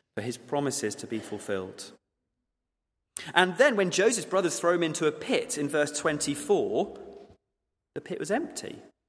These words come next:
There was no water in it. Sounds like there were water in the other pits, but not this one. So Joseph didn't drown, he stayed alive.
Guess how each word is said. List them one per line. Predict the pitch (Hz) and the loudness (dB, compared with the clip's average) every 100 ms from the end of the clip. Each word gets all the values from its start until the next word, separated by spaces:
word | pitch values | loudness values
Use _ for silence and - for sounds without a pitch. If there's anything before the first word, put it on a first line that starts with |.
| _ _ - | _ _ -4
There | 131 | -4
was | 135 | -2
no | 156 175 | -4 -4
water | 147 240 - 120 | -2 -4 -2 -4
in | 101 | -4
it. | - - - _ _ _ _ _ _ _ _ _ _ _ _ _ _ | -8 -14 -20 _ _ _ _ _ _ _ _ _ _ _ _ _ _
Sounds | - 170 240 180 | 2 4 4 2
like | 104 123 - | 2 0 2
there | 151 147 | 2 6
were | 151 | 4
water | 135 151 165 160 131 | 2 2 2 2 -2
in | 131 | 2
the | 147 | 2
other | 156 | 2
pits, | 110 107 - | 0 -4 -4
but | 139 | -2
not | 156 - | -2 0
this | 202 - - | 0 0 -2
one. | 104 95 - - _ _ _ _ _ _ _ _ _ _ _ | -4 -6 -14 -20 _ _ _ _ _ _ _ _ _ _ _
So | - | -6
Joseph | 127 143 160 147 - | 0 4 4 2 -4
didn't | 123 110 - | -4 -2 -2
drown, | 95 92 113 | -2 -2 -2
he | 165 | -4
stayed | 127 123 120 | -2 -2 0
alive. | 156 175 92 92 - | 0 -2 -4 -8 -12